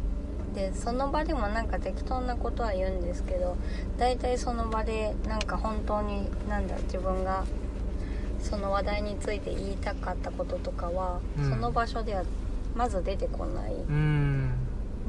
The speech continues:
Speaker 1: ので、なんかずっと、<laughs> ずっと夜に考えてて、うん、なんか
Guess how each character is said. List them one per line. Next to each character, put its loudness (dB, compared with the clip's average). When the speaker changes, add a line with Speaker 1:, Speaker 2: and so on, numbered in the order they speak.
Speaker 1:
の 0
で、 0
な 0
ん 0
か -2
ず 0
っ 0
と、 2
<laughs> -2
ず -2
っ 0
と 0
夜 2
に 0
考 0
え 2
て -2
て、 2
う 2
ん、 0
な 2
ん 2
か 0